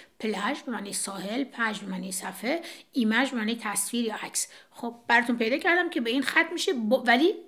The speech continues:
فمینن هستن، مؤنث هستن. پس قواعد کلی رو داشته باشید،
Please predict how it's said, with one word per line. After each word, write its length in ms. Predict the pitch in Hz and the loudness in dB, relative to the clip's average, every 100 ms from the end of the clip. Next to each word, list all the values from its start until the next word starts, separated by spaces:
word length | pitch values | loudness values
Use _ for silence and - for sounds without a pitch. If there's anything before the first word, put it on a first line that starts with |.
| - | -14
فمینن 480 | - 226 208 202 185 | -4 -4 -2 -6 -6
هستن، 480 | 185 - 202 185 - _ | -2 -2 -2 -8 -14 _
مؤنث 500 | 285 220 190 185 185 | -2 0 0 -2 -4
هستن. 300 | 190 - 196 - - - - - | -4 -6 -6 -10 -14 -16 -4 6
پس 240 | 381 - - - | 6 6 -2 6
قواعد 600 | 277 277 285 277 269 247 | 10 10 10 8 6 2
کلی 480 | 247 269 262 254 285 | 2 4 6 6 4
رو 100 | 233 | 4
داشته 340 | 240 240 320 | 2 0 2
باشید، 280 | 415 - | 2 4